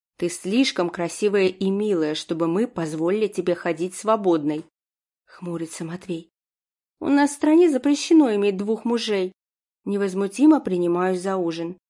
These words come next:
М, готовят очень вкусно.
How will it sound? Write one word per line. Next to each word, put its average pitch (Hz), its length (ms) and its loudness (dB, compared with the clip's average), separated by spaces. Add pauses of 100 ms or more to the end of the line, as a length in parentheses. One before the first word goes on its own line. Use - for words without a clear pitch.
(200)
М, 262 560 2 (440)
готовят 233 720 0 (160)
очень 240 600 0
вкусно. 185 640 -4